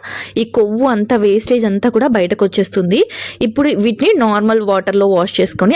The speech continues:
ఆ తర్వాత వేడి నీళ్ళలో ఒక రెండు మూడు సార్లు మంచిగా వాష్ చేసుకోవాలి. ఇలా రివర్స్ చేశాక కూడా చూసారా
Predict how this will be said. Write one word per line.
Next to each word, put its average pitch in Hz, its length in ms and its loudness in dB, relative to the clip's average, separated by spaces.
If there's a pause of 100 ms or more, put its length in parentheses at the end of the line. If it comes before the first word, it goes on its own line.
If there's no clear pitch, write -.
ఆ - 20 -2
తర్వాత 202 260 -2
వేడి 220 380 2
నీళ్ళలో 220 440 0
ఒక 196 220 -2
రెండు 196 240 2
మూడు 202 180 2
సార్లు 202 240 0
మంచిగా 185 500 0
వాష్ 175 240 -2
చేసుకోవాలి. 175 540 2 (420)
ఇలా 220 140 2
రివర్స్ 214 440 0
చేశాక 196 320 -2
కూడా 190 320 0 (1160)
చూసారా 247 320 2